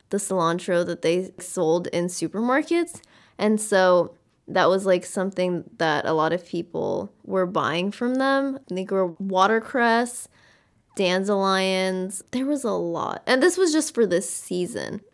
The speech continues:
There's a lot, um, that they grow, and it's funny 'cause their acre, so it's such a small plot of land, but there's a lot that they grow.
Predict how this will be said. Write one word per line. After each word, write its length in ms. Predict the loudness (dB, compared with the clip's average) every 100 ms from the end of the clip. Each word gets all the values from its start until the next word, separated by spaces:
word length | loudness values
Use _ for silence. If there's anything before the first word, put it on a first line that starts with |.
| 0
There's 200 | 2 2
a 80 | 0
lot, 520 | 0 2 2 0 -4
um, 300 | -4 -4 -4
that 180 | -2 -2
they 120 | -2
grow, 360 | -2 0 2 2
and 160 | 0 -2
it's 220 | -6 -6
funny 260 | -4 -4 -4
'cause 260 | -8 -8
their 380 | -2 0 0 -4 -8 -6
acre, 540 | -4 -2 -2 -2 -6 _ -6
so 180 | -4
it's 200 | 0 0
such 240 | 0 -2 0
a 80 | -4
small 400 | -4 -2 -2 -4
plot 260 | -2 0 0
of 160 | -4
land, 520 | -6 -6 -2 -2 -2 -6 -18 -20 _ -6
but 180 | -2
there's 300 | 2 2 2
a 80 | 0
lot 320 | 0 -2 -4
that 160 | -12 -8
they 140 | -8
grow. 520 | -6 -8 -6 -6 -8